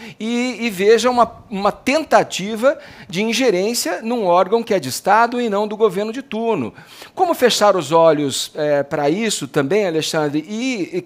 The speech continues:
e, e, e dar uma opinião,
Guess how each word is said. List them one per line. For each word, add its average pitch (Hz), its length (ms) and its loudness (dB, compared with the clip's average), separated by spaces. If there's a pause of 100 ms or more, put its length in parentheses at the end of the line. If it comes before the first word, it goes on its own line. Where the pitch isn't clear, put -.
(120)
e, 190 80 -2
e, 165 320 -2 (440)
e 170 220 -10 (300)
dar 233 340 6
uma 190 180 2
opinião, 165 760 -2